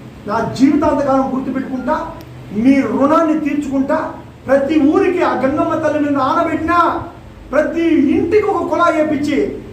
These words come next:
ఇరవై నాలుగు గంటలు, రాత్రి పన్నెండు గంటలు నీళ్ళు రాకపోతే నాకు ఫోన్ రావాలా, "ఏమనైనా మాట చెప్తివే, నీళ్ళరా,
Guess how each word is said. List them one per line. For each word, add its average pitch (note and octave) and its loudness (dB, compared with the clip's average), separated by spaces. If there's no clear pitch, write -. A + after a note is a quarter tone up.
ఇరవై F4 2
నాలుగు D#4 0
గంటలు, D4 0
రాత్రి D4+ -2
పన్నెండు C#4+ -2
గంటలు D#4 -2
నీళ్ళు D#4 -2
రాకపోతే D4 0
నాకు C4+ -2
ఫోన్ D#4+ 2
రావాలా, B3 0
"ఏమనైనా D#4 -2
మాట D4+ -4
చెప్తివే, E4 -4
నీళ్ళరా, - 2